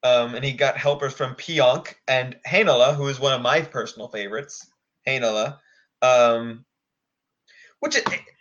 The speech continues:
which is good for me to see, 'cause I, personally, I really like Heinola, and I, and it's good to see him getting power play time. Um,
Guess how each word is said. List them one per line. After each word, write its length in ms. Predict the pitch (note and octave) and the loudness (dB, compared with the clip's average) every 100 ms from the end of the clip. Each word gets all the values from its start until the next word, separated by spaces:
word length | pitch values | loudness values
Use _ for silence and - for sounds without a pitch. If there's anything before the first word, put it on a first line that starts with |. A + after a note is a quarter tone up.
| - | -12
which 140 | A#3+ | -6
is 120 | C#4 | -4
good 260 | - E4+ F4+ | 0 0 2
for 260 | - - B3+ | -4 -2 2
me 140 | A3+ | 4
to 80 | F3 | 2
see, 260 | D3+ B2 G2 | 0 -4 -2
'cause 440 | G#3 A3+ - - - _ _ _ - | 2 2 0 -10 -14 _ _ _ -8
I, 60 | A2 - - - C#3+ - - | -8 -8 -8 -8 -8 -16 -4
personally, 380 | C#4 C4+ A#3+ - | -2 0 0 2
I 120 | F3+ | 2
really 280 | F#3 F#3 E3+ | 2 2 4
like 180 | E3 | 2
Heinola, 420 | D#3+ D#3+ D3+ D#3 D3+ | 2 0 2 0 0
and 120 | C3+ | 0
I, 60 | C3+ | 0
and 160 | C#3 C#3+ | -2 -2
it's 200 | C#3+ C#3+ | -2 -2
good 140 | - F3 | -6 -8
to 60 | |
see 180 | D#3+ F3 | -8 -8
him 120 | E3 | -4
getting 200 | D3+ C3 | -2 -2
power 260 | - D3 C#3+ | 0 2 2
play 220 | C#3+ C3 | 0 -4
time. 460 | C3 B2+ A#2+ A#2 - _ _ _ _ - | -4 -4 -4 -6 -14 _ _ _ _ 0
Um, 440 | C#3+ C#3 B2+ C3 | 2 2 -2 -14